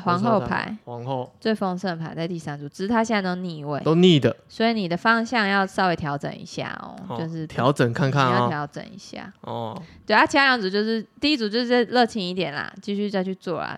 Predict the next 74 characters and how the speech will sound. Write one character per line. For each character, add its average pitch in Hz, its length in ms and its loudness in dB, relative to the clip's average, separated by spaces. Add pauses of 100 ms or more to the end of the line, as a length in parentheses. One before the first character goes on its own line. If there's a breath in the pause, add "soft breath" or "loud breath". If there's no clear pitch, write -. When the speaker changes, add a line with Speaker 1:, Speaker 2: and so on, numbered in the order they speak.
Speaker 2:
上 247 200 -2
天 220 240 -2
不 185 200 0
会 208 100 2
亏 202 240 0
待 185 180 -2
你 156 160 -14
的， 95 180 -8
你 196 120 -6
也 208 80 0
不 170 160 -6
会 185 100 0
没 160 200 -6
饭 160 240 -6
吃 - 240 -10
的 85 140 -8
啦。 - 60 -12 (180)
Speaker 1:
<laughs> 190 220 4
Speaker 2:
当 214 40 4
然 247 180 4
你 214 80 -2
就 220 140 0
是 233 180 -2
看 247 240 -2
你 180 60 -6
有 151 160 -8
没 151 160 -8
有 165 40 -2
要， 180 140 0
要 190 220 0
更 156 260 -8
多 156 320 -10 (140)
这 - 100 -10
样。 - 100 -8 (140)
Speaker 1:
看 160 300 2
你 127 120 0
的 120 540 2 (120)
内 170 200 6
心 147 380 0 (120)
跟 143 220 2
生 147 260 2
活 127 220 -4
模 123 220 -4
式 127 220 -8
啊。 - 80 -16 (340)
Speaker 2:
对 196 120 4
啊， 160 200 4
啊， 233 220 4
第 262 280 0
二 262 100 6
组 170 220 0
就 208 160 0
是 226 320 0
很 214 160 0
好 254 60 0
啊， 180 300 4
就 214 160 -4
持 196 240 -2
续 226 160 -2
现 214 200 -2
在， 202 160 2
你 202 100 0
好 196 80 4
不 196 80 0
容 214 80 2
易 226 40 0
动 190 260 -2
起 - 100 -12
来， 151 160 -6
你 165 80 -10
就 - 20 -14
继 175 140 -8
续 165 140 -8
动。 151 240 -6